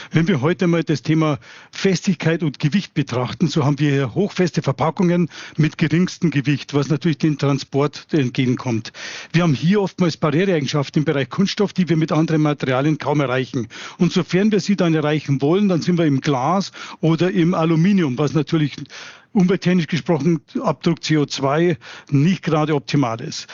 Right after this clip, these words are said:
Wir haben aber auch weiterhin tolle Themen wie Hygiene, glatte Oberflächen bei Kunststoffen. Wir haben dann auch optische Eigenschaften, wie zum Beispiel die Transparenz bei Kunststoffen, die wir mit anderen Verpackungsmitteln kaum herstellen können, es sei denn, wir sind dann wieder im Glas,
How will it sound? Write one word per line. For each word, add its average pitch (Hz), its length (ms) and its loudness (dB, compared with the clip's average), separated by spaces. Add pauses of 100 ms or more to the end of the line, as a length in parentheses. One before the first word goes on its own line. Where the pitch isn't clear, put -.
(140)
Wir 165 120 4
haben 208 120 4
aber 190 240 -2
auch 180 320 0
weiterhin 185 680 2
tolle 196 300 0
Themen 190 380 0
wie 190 140 4
Hygiene, 160 640 0
glatte 170 380 0
Oberflächen 165 420 0
bei 135 140 0
Kunststoffen. 135 680 -2 (420)
Wir 165 160 2
haben 185 260 2 (360)
dann 185 220 0
auch 190 240 -2
optische 208 500 0
Eigenschaften, 156 540 -2
wie 175 100 2
zum 175 220 -2
Beispiel 165 400 -2
die 151 100 -6
Transparenz 165 720 0
bei 160 160 -2
Kunststoffen, 160 540 -2
die 190 160 0
wir 175 100 2
mit 170 140 -2
anderen 180 240 2
Verpackungsmitteln 160 760 0
kaum 165 220 0
herstellen 156 340 0
können, 185 340 2 (220)
es 160 140 0
sei 151 180 0
denn, 160 300 0
wir 165 80 0
sind 175 200 -2
dann 147 140 0
wieder 165 160 2
im 175 140 0
Glas, 175 420 -2